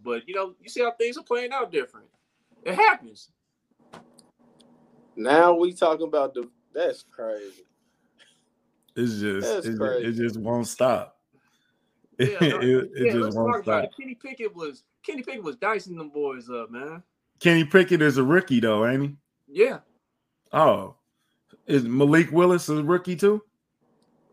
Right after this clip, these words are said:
Speaker 1: Right.
Speaker 3: Oh, okay.
Speaker 1: But Malik,
Speaker 3: I'm just
Speaker 1: Malik
Speaker 3: saying the circles that they talk in and they just expose themselves. All you have to do is just listen and they, they'll tell you.
Speaker 1: Yeah.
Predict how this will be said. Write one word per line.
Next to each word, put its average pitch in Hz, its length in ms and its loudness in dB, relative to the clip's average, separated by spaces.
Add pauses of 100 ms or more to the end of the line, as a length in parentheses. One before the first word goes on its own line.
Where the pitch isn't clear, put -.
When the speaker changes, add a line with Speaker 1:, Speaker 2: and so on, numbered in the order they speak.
(100)
Speaker 1:
Right. 123 400 -2 (680)
Speaker 3:
Oh, 131 400 -2 (380)
okay. 143 280 -6 (680)
Speaker 1:
But 113 160 -10
Malik, 143 300 -4 (200)
Speaker 3:
I'm 185 120 4
just 220 200 2
Speaker 1:
Malik 226 160 8
Speaker 3:
saying 185 120 4
the 165 120 6
circles 175 560 4
that 143 160 4
they 143 180 6
talk 165 340 0
in 120 240 0
and 117 120 -2
they 127 220 0
just 123 280 -4
expose 147 540 -4
themselves. 127 540 -4 (320)
All 156 140 2
you 190 100 6
have 175 140 4
to 147 80 0
do 175 200 4
is 123 140 2
just 117 240 -2
listen 135 400 0
and 123 180 -4
they, 147 240 2
they'll 165 320 -2
tell 147 280 2
you. 147 260 -2 (2250)
Speaker 1:
Yeah. 113 140 -8